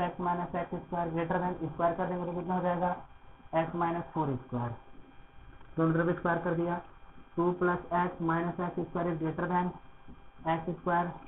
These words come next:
प्लस टू ए बी। माइनस एट एक्स, ये ना प्लस कितना, सिक्सटीन। ठीक है, ऐसा करते हैं, इन सबको उधर लेकर के जाते हैं, तो इधर बचेगा ज़ीरो, है ना,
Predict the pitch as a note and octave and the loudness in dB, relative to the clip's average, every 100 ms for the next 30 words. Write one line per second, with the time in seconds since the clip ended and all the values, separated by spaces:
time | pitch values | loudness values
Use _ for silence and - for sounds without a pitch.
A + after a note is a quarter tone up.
0 | - E3 F3 F3+ - - - - - - | -2 4 4 2 -4 -16 -16 -18 -18 -18
1 | - - - - - - - - - - | -18 -18 -16 -18 -18 -18 -18 -18 -10 -2
2 | F3 F3 E3 F#3 F#3 - - - D3+ D#3+ | 0 2 4 4 2 -4 -14 -4 2 4
3 | F3 F3 E3 F3 F3 F3+ F3+ - - - | 4 2 0 0 2 0 0 -6 -14 -16
4 | - - - - - - - - - E3 | -18 -18 -20 -18 -18 -18 -18 -18 -4 2
5 | F3+ E3 - E3 E3 E3 F3+ F3+ E3 - | 4 4 2 0 0 -4 0 2 2 -4
6 | - C3+ - B2 G#2+ - - - - - | -6 -6 -2 -2 -2 -8 -18 -18 -18 -18
7 | - - - - - - - - - - | -16 -18 -18 -18 -18 -20 -20 -20 -16 -16
8 | - - - - F3+ F#3+ F3+ E3+ E3+ F#3+ | -14 -14 -16 -2 2 2 4 4 6 6
9 | F#3 F#3 F#3+ F#3 F#3 F3 F#3+ F#3 E3 E3+ | 4 2 0 4 2 4 2 4 4 6
10 | D#3+ D3 C3+ B2+ B2+ B2 B2 A#2 A#2+ C#3+ | 4 2 2 2 4 4 4 0 0 0
11 | C#3+ D#3 E3 E3+ E3 C#3+ D#3+ E3 F#3 F#3 | 2 2 0 0 0 2 4 6 4 2
12 | - - - - - G3 A3 | -8 -18 -20 -18 -4 6 6